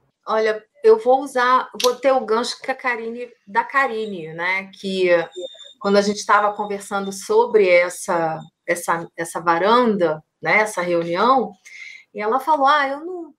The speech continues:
não acredito muito nessa questão dos perfis, né? É, também não acredito muito nessa questão de colocar que jovem é A, B, C, Z, né, usando as letrinhas. Eu acho que consumidor é consumidor,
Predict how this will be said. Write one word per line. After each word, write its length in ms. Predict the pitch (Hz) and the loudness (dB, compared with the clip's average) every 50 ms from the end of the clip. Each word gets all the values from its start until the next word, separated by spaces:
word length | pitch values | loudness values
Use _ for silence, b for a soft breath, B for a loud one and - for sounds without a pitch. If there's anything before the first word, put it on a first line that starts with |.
| _ - | _ -18
não 220 | 269 311 330 330 | -10 -6 -6 -6
acredito 500 | 330 - 339 330 285 233 254 254 - 247 | -4 -4 -4 -4 -4 -6 -8 -10 -10 -8
muito 220 | 240 247 240 240 233 | -6 -6 -6 -4 -4
nessa 280 | 233 233 233 - 240 220 | -4 -4 -4 -6 -12 -6
questão 400 | - 226 214 220 - 226 226 220 | -4 -4 -4 -2 -2 -4 -4 -4
dos 160 | 226 220 - | -4 -6 -2
perfis, 800 | - 226 220 220 220 - 214 190 180 165 165 - - - - _ _ _ _ _ _ _ _ | 2 0 0 0 0 -10 -12 -12 -12 -14 -14 -14 -16 -16 -20 _ _ _ _ _ _ _ _
né? 360 | - 180 196 208 202 185 185 b b b b b b _ - | -4 0 2 2 2 2 -2 b b b b b b _ -8
É, 280 | 185 185 185 180 180 175 | -2 0 0 2 0 0
também 320 | 180 226 226 254 294 311 | 0 -2 0 0 0 2
não 80 | 311 302 | 0 0
acredito 500 | 302 294 269 262 254 254 254 254 262 233 | 0 2 0 0 0 0 -4 -4 -2 0
muito 300 | 233 254 285 277 285 254 | 0 -2 -2 -2 -6 -6
nessa 260 | 247 247 247 254 247 | -8 -6 -6 -8 -4
questão 340 | - 233 220 220 - 247 254 | -2 -2 -2 0 0 -2 -4
de 120 | 247 - | -4 -6
colocar 520 | - - 233 226 226 226 - 233 240 240 226 | -2 0 0 0 0 0 4 4 4 2 2
que 160 | - 233 220 | -6 -10 -8
jovem 600 | 202 214 226 233 247 240 214 220 226 220 214 208 | -2 2 2 4 4 2 0 -2 0 0 0 0
é 80 | 196 | 2
A, 260 | 190 202 226 240 233 208 | 4 6 6 6 4 2
B, 440 | 196 175 190 220 240 240 226 202 | 0 2 4 4 6 6 4 2
C, 640 | 208 - - - - - 220 220 233 226 214 196 180 170 | 2 -4 -12 -12 -2 2 4 4 6 6 2 2 0 -6
Z, 720 | 165 160 151 175 208 226 233 226 208 196 175 165 165 - _ _ _ | -10 -10 0 4 6 8 8 8 6 4 2 -6 -10 -14 _ _ _
né, 200 | 180 196 214 214 | -8 -4 -4 -4
usando 280 | 202 190 190 220 214 226 | -2 2 2 2 2 2
as 100 | 214 208 | 0 0
letrinhas. 600 | 214 214 214 208 - 196 185 175 170 170 170 - - _ _ B B B B B B B B B B - - | 0 -2 -2 -2 -8 -10 -10 -10 -12 -14 -14 -16 -20 _ _ B B B B B B B B B B -14 -8
Eu 100 | - 190 | -2 0
acho 280 | 202 240 247 - 277 - | 0 0 0 -2 -8 -8
que 160 | 294 277 - | -8 -6 -2
consumidor 600 | - 262 254 254 - 254 247 233 202 226 233 247 | -2 -2 -2 -2 -4 -6 -4 2 4 4 4 4
é 60 | 247 | 2
consumidor, 880 | 247 - 233 220 - - 220 208 180 165 175 175 180 196 220 220 - | -2 -4 -8 -8 -6 -6 -6 -6 -6 -6 -4 -2 0 0 0 -2 -2